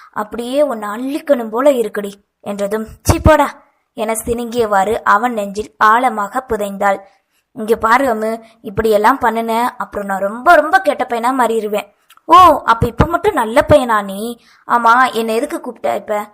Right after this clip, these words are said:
"சும்மாதான், உன்னை பார்க்கணும்னு தோணினது, அதான் கூப்பிட்டேன்."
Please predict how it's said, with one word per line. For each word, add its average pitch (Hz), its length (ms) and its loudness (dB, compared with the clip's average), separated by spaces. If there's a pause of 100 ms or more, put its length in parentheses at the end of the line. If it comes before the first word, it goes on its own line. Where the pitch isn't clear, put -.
(580)
"சும்மாதான், 285 560 0
உன்னை 208 220 -10
பார்க்கணும்னு 220 580 -4
தோணினது, 254 500 -2
அதான் 214 320 -4
கூப்பிட்டேன்." 220 360 -10